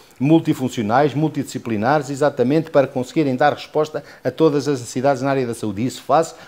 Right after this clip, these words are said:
com a criação das unidades de saúde familiar. É evidente que é preciso haver candidatura, é preciso, é preciso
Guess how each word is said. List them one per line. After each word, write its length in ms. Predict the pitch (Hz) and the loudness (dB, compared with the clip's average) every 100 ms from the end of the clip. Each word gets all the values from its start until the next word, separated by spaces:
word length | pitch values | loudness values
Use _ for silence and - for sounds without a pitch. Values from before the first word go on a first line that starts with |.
| _ | _
com 80 | 143 | 0
a 60 | |
criação 400 | 135 120 113 151 | 2 -2 -2 -4
das 180 | 151 123 | -4 -4
unidades 360 | 117 110 143 139 | -6 -2 -2 -2
de 60 | |
saúde 160 | 123 135 | -6 -6
familiar. 360 | 123 98 92 - - _ | -6 -6 -6 -8 -20 _
É 100 | 113 | 0
evidente 460 | 113 113 131 117 - | 0 2 2 0 -2
que 80 | |
é 40 | 95 | -10
preciso 300 | - 90 82 | -10 -14 -12
haver 200 | 90 87 | -10 -10
candidatura, 760 | 95 95 135 190 175 165 156 | -8 -4 -2 -2 0 2 2
é 20 | 127 | 0
preciso, 280 | 113 95 | -4 -6
é 200 | 113 113 | -2 -2
preciso 340 | 120 127 107 | -2 -4 -6